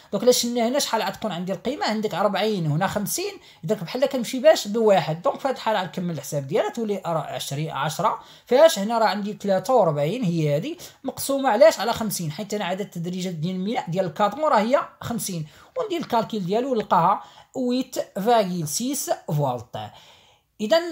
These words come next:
هادو هما لي زيكزارسيس اللي عندهم علاقه بالدرس ديال لا طونسيون.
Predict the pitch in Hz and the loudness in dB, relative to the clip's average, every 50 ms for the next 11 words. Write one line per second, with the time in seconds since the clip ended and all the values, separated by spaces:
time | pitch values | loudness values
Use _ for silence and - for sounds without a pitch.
0 | 302 285 277 262 269 302 269 285 277 285 269 262 214 226 247 233 214 233 226 208 | 0 2 4 6 6 6 6 4 2 0 0 2 4 4 4 4 4 0 0 0
1 | - 302 254 - 240 202 233 233 226 214 208 220 226 226 233 220 190 160 151 220 | -2 -4 -2 -2 -2 -2 0 -2 -2 2 4 4 4 6 4 2 2 2 2 2
2 | 180 151 180 202 196 190 180 175 - - 170 170 156 143 - - 196 262 330 | 2 2 0 0 2 2 2 0 0 -2 -2 -2 -2 -4 -2 -2 0 2 2